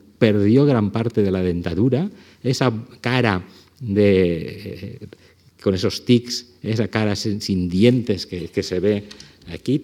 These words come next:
eso es fruto de este, de este periodo, y poco a poco, eh,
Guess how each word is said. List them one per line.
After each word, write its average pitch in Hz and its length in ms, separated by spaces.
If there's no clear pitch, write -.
eso 123 260
es 156 100
fruto 170 520
de 95 80
este, 95 240
de 92 200
este - 200
periodo, 120 560
y 175 220
poco - 540
a - 80
poco, 170 540
eh, 92 420